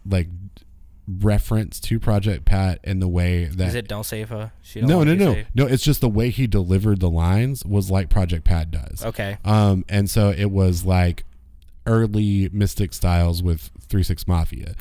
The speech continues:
Speaker 2: Okay.
Speaker 1: So it felt good, and to know, and, like, I was like, "Oh man, this is great." I really enjoyed it.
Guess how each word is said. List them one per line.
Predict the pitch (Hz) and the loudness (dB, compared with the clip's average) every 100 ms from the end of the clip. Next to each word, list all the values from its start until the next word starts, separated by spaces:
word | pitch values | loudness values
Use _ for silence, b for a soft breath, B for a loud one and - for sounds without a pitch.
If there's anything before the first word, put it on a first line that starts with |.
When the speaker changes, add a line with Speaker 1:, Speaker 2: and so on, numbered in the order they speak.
| 98 | -8
Speaker 2:
Okay. | 101 107 101 | -4 -4 0
Speaker 1:
So | 110 | 0
it | 101 101 | 0 -2
felt | - 123 113 95 | 0 2 2 0
good, | - 101 95 87 80 | 0 4 4 4 2
and | 92 95 | 0 2
to | - | 2
know, | 95 95 92 | 2 2 0
and, | 85 92 | 0 0
like, | 90 | 0
I | 82 | 0
was | 85 | -4
like, | 82 | -4
"Oh | 87 | -6
man, | 87 85 82 | -4 -2 0
this | 82 | -2
is | 85 | -4
great." | - 90 87 82 - - | -2 2 2 0 -4 -2
I | |
really | 98 92 85 | 2 4 2
enjoyed | 82 78 | 2 2
it. | 78 | 0